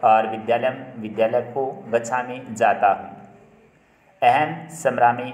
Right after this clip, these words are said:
मैं स्मरण करता हूँ या याद करता हूँ, मैं स्मरण करता हूँ या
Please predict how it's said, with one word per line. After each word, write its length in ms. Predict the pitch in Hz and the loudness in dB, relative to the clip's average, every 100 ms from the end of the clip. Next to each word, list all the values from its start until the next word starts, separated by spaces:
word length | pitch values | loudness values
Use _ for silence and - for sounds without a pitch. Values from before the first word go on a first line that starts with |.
| - | -8
मैं 600 | 120 127 127 123 127 - | 2 4 4 2 -4 -14
स्मरण 340 | - 127 143 156 | -10 0 0 2
करता 320 | 131 123 135 | 0 2 0
हूँ 320 | 135 135 139 123 | 0 -6 -12 2
या 180 | 123 120 | 4 4
याद 340 | 117 110 104 | 4 4 2
करता 260 | 98 92 - | -4 -6 -8
हूँ, 160 | - - - - - 117 | -10 -14 -20 -20 -16 2
मैं 220 | 120 120 | 4 4
स्मरण 360 | - 127 131 131 | 2 -4 -4 -2
करता 260 | 113 120 | -2 -2
हूँ 160 | 117 110 | -4 0
या 180 | 120 | 0